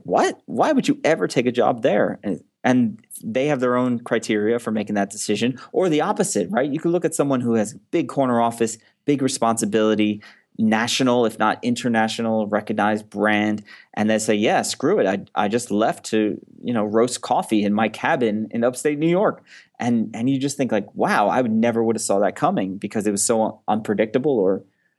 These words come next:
or whatever. Um, as far as the busy creator, I mean, I, like I said, it's been two years since I'm doing that project. And I really thought it would, was gonna be an overnight success. And I thought that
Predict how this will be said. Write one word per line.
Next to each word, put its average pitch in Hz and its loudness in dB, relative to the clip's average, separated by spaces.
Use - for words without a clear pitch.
or 101 -2
whatever. 101 2
Um, 107 0
as - -2
far 226 0
as 170 0
the 147 0
busy 147 2
creator, 131 2
I 104 2
mean, 117 2
I, - -4
like 127 0
I 135 2
said, 127 0
it's 95 -8
been 120 0
two 139 0
years 110 0
since 107 -6
I'm 101 2
doing 107 0
that 110 0
project. 120 0
And 165 0
I 190 2
really 147 2
thought 107 0
it 92 -2
would, 92 -4
was 104 0
gonna 101 2
be 95 2
an 92 0
overnight 90 -2
success. - -4
And 107 2
I 110 6
thought 113 0
that 101 0